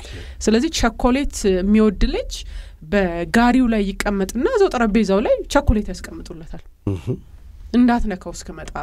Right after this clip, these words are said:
Speaker 1: ይባላል ያ ልጅ።
Speaker 2: Mhm.
Speaker 1: እና ያንን ቁጭ አድርገውለት ይሄዳሉ እነሱ።
Speaker 2: ኦኬ።
Speaker 1: እንግዲህ አሁን ምን አይነት ፈተና ነው ለልጁ
Speaker 2: Mhm.
Speaker 1: እዛ ጋር የሚቀመጠው
Speaker 2: Mhm.
Speaker 1: ማለት ነው።
Speaker 2: Mhm.
Speaker 1: እነሱ ለማረጋገጥ የሚፈልጉት የተለየ ነገር ሊሆን ይችላል።
Speaker 2: Mhm.
Speaker 1: ግን ደግሞ ያ ልጅን በድክመቱ ነው ማለት ነው የመጡበት።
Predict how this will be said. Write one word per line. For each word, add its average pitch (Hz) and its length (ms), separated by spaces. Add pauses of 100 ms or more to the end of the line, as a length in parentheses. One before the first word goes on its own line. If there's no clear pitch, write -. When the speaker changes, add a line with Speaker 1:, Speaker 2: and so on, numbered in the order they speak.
(140)
Speaker 1:
ይባላል 156 420
ያ - 100
ልጅ። - 180 (140)
Speaker 2:
Mhm. 101 260 (580)
Speaker 1:
እና 190 180
ያንን 226 320
ቁጭ 233 180
አድርገውለት 196 540
ይሄዳሉ 285 440
እነሱ። - 260 (360)
Speaker 2:
ኦኬ። 95 260 (220)
Speaker 1:
እንግዲህ 294 360 (420)
አሁን 233 240
ምን 269 160
አይነት 277 260
ፈተና 208 320 (100)
ነው 165 140 (180)
ለልጁ 214 240
Speaker 2:
Mhm. 214 100
Speaker 1:
እዛ 214 120
ጋር 190 160
የሚቀመጠው 180 600
Speaker 2:
Mhm. 175 80
Speaker 1:
ማለት 143 280
ነው። 123 160 (180)
Speaker 2:
Mhm. 110 240
Speaker 1:
እነሱ 254 300
ለማረጋገጥ 240 600
የሚፈልጉት 370 520
የተለየ 302 320
ነገር 202 240
ሊሆን 175 240
ይችላል። 302 400
Speaker 2:
Mhm. 110 320
Speaker 1:
ግን 294 200
ደግሞ 302 240
ያ 247 220
ልጅን 311 400 (360)
በድክመቱ 262 580
ነው 208 140
ማለት 165 260
ነው 170 120
የመጡበት። - 500